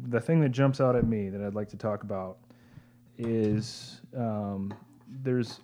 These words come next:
often, oftentimes people talk about, "Well, the Civil War was, wasn't about slavery, it was about this or about that." It was about things other than slavery, but it was primarily,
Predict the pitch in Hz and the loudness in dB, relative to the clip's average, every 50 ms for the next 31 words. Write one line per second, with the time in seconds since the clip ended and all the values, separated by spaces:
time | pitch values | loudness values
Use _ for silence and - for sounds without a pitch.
0 | - 139 143 147 143 143 143 139 135 127 123 - 131 135 135 131 127 123 123 127 | -2 0 2 2 2 2 2 2 2 2 2 2 4 4 6 6 6 6 8 8
1 | 123 120 117 - - - - 127 120 113 120 113 101 107 113 120 147 175 175 175 | 8 6 4 0 -6 -2 -2 0 2 4 2 2 4 2 0 0 0 0 0 0
2 | 165 147 139 127 - 156 135 127 120 117 117 117 110 104 101 - - 143 156 165 | 2 0 0 0 0 0 2 4 4 4 4 4 2 0 -2 -4 -4 0 4 4
3 | 135 120 110 110 107 104 - 113 107 107 107 110 101 101 107 101 98 101 113 107 | 6 6 4 2 0 0 0 0 0 0 0 -2 -2 -2 -2 -2 0 2 2 2
4 | - 120 107 101 110 101 95 - 98 95 95 98 - 123 139 147 156 156 143 135 | 2 0 -2 -2 -2 -4 -4 -4 -6 -8 -8 -10 -8 -2 2 4 4 4 6 6
5 | 127 120 - 123 120 113 117 113 117 117 117 113 - 123 117 113 120 113 107 110 | 4 4 4 4 2 2 4 4 4 4 2 2 2 2 0 2 0 -2 -2 0
6 | 101 113 117 113 107 101 - - - 113 - - - _ _ - - - - 151 | 0 0 0 0 0 -2 -4 -8 -14 -16 -18 -18 -20 _ _ -8 -4 2 4 6
7 | 143 131 123 120 117 110 110 110 107 104 104 104 | 8 8 8 8 6 4 2 0 0 0 -2 -2